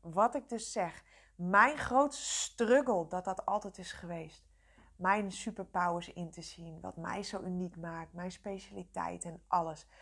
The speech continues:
Dat ik dat in anderen omhoog kan halen, puur door in te tunen op hun energie en dan boom, hun laten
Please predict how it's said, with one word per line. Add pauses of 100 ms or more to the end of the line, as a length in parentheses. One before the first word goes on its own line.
(260)
Dat
ik (180)
dat (320)
in (220)
anderen
omhoog
kan
halen, (120)
puur
door
in
te
tunen
op
hun
energie
en
dan (320)
boom,
hun
laten